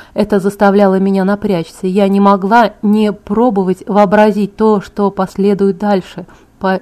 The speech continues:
его ожиданиям. «Я удовлетворен его успехом», размышлял Аро.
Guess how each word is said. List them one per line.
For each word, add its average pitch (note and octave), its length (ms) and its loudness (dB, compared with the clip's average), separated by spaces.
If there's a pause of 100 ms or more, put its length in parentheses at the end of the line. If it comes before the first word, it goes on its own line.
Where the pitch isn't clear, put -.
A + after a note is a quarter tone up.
его F#3+ 480 -2 (220)
ожиданиям. F3+ 640 -4 (1600)
«Я B3+ 300 2
удовлетворен A#3 720 2
его G#3 260 2
успехом», D#3+ 720 -6 (140)
размышлял F3+ 500 -4
Аро. F3 240 -4